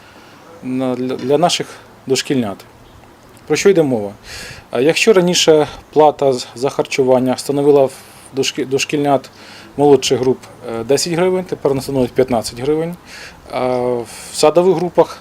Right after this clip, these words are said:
така цифра становила п'ятна-, п'ятнадцять гривень, зараз це двадцять три сімдесят.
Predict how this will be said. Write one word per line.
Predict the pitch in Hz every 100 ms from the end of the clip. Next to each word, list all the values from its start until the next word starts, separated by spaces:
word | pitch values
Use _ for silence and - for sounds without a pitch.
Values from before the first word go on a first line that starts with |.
| -
така | 139 139
цифра | 143 151 -
становила | 135 143 135 131 127
п'ятна-, | - 165 170
п'ятнадцять | 156 185 185 156
гривень, | 151 165 156 151 - -
зараз | 139 156 147
це | 135
двадцять | 135 135
три | 151
сімдесят. | 151 143 127 - 107